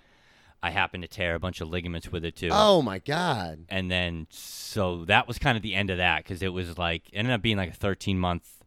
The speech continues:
Speaker 1: recovery to be able to be back on skates. And by that time
Speaker 2: You would have been out of high school
Speaker 1: Well,
Speaker 2: 'cause
Speaker 1: yeah,
Speaker 2: you didn't
Speaker 1: that,
Speaker 2: have
Speaker 1: that's,
Speaker 2: as
Speaker 1: that school was super competitive, so my spot was gone. And, you know, th-, they were good to me. They, they let me keep the scholarship and whatever for my last year and a half.
Speaker 2: Yeah.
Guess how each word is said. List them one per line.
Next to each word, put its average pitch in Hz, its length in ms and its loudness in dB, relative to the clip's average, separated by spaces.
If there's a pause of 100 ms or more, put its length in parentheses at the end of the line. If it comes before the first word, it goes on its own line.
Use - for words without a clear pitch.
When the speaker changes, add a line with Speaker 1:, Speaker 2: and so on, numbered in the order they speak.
(460)
Speaker 1:
recovery 85 720 -2
to 98 100 -6
be 92 180 0
able 90 160 0
to 82 240 -2 (500)
be 95 100 -2
back 90 260 4
on 95 140 -2
skates. 107 420 2
And 92 80 0
by 92 120 2
that 113 220 4
time 110 480 4 (520)
Speaker 2:
You 127 140 4
would 135 80 10
have 123 80 6
been 117 100 2
out 113 160 2
of 104 80 2
high 123 140 4
school 92 340 -4
Speaker 1:
Well, 92 100 -10
Speaker 2:
'cause 180 80 2
Speaker 1:
yeah, 175 140 6
Speaker 2:
you - 60 6
didn't 170 140 4
Speaker 1:
that, 107 80 2
Speaker 2:
have 160 120 8
Speaker 1:
that's, 95 120 -6
Speaker 2:
as - 80 -8
Speaker 1:
that 165 140 0
school 165 220 0
was 135 120 2
super 113 280 0
competitive, 120 560 4
so 120 100 0
my 107 120 2
spot 110 420 4
was 104 140 -4
gone. 104 460 4
And, 92 240 -6
you 117 60 -6
know, 104 140 0
th-, 92 180 -12
they 131 140 6
were 175 100 2
good 135 320 4
to 131 80 2
me. 131 140 4
They, 113 240 4
they 113 140 2
let 120 140 2
me 110 100 0
keep 117 200 -4
the 98 80 -8
scholarship 98 640 2
and 98 100 -2
whatever 90 340 2
for 92 140 -8
my 90 120 -2
last 87 320 -2
year 92 140 0
and 85 80 -2
a 80 40 -4
half. 90 380 0
Speaker 2:
Yeah. 98 340 -2